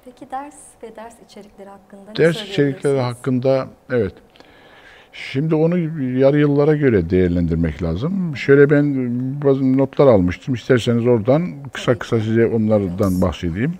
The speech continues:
Speaker 2: Hazırlık sınıfında temel İngilizce öğreniyorlar.
Speaker 1: Hı hı.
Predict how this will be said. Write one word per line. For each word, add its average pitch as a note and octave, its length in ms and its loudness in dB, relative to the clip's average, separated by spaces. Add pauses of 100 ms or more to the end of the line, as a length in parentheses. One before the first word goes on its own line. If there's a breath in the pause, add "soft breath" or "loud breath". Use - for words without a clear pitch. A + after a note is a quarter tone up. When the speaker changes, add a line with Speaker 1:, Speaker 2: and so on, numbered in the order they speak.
(800 loud breath)
Speaker 2:
Hazırlık D#3 420 2
sınıfında C3+ 440 0
temel D#3 340 0
İngilizce A#2+ 600 0 (140)
öğreniyorlar. D2 720 -6 (140)
Speaker 1:
Hı - 60 -20
hı. A3 40 -14